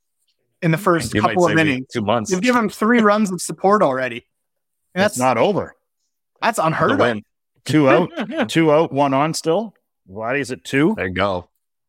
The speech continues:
Speaker 3: There we go. All right.
Speaker 2: So,
Speaker 3: Cool.
Speaker 2: did you guys read some of the fun that came out this week on, uh, what Buck Martinez was mentioning with Vladdy and why he might be struggling a little bit more recently than late?
Speaker 3: No.
Speaker 2: Anybody? Anybody?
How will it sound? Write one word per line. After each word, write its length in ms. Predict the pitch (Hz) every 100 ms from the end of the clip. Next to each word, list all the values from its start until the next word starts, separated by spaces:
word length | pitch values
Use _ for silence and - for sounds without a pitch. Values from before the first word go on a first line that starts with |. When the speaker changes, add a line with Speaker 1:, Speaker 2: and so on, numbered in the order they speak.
| _ _ _ _ _ _ _ _ _ -
Speaker 3:
There 160 | 95 131
we 100 | 95
go. 200 | 82 78 _ -
All 100 | 131
right. 160 | 101
Speaker 2:
So, 80 | -
Speaker 3:
Cool. 220 | 117 117 110
Speaker 2:
did 140 | 127
you 80 | 147
guys 280 | 160 156 127
read 220 | 131 139
some 160 | - 139
of 40 |
the 80 | 131
fun 220 | - 131
that 120 | 127
came 220 | 113 123 120
out 160 | 117
this 200 | 117 -
week 240 | 120 110 -
on, 360 | 95 104 107 104
uh, 420 | 95 95 95 92
what 260 | 92 95 - _ _ -
Buck 160 | 113 -
Martinez 420 | 107 - 107 104
was 140 | 110 95
mentioning 400 | 95 95 107 104
with 180 | 104
Vladdy 460 | 98 101 104 113 117 _ -
and 140 | 95
why 180 | 98 95
he 140 | 104
might 180 | 101 101
be 100 | 98
struggling 460 | - 101 101 104 107
a 60 |
little 180 | 104 104
bit 120 | 104
more 260 | 92 98 95
recently 580 | 92 92 - 87 95 98
than 340 | 95 92 90 - _ _ _ -
late? 320 | 95 107 _ _ _ _ _ _ _ _ _ _
Speaker 3:
No. 460 | 92 98 202 - _ _ _ _ _ _ _ _ 90
Speaker 2:
Anybody? 340 | 90 92 107
Anybody? 280 | 104 110